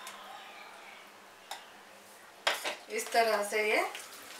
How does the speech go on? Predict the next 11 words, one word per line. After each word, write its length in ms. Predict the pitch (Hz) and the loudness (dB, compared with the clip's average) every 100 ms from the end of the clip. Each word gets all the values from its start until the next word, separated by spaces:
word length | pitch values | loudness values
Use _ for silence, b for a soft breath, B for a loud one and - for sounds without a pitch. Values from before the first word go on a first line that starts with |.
| - - - | -14 -12 -6
अच्छे 320 | - - 226 | -2 4 6
से 160 | 220 - | 8 10
हम 220 | 320 392 - | 10 8 4
छान 380 | - - 170 170 | 10 10 10 4
लेंगे। 340 | 185 185 175 - - - - - - - - | 0 0 -2 -2 -10 -12 -12 -12 -12 -8 4
बाकी 280 | - - 220 | 4 4 2
का 140 | 214 | 2
मैं 140 | 214 226 | 4 8
कर 180 | 226 220 | 8 8
लेती 300 | 202 190 202 | 6 0 -2
हूँ। 200 | 226 | 0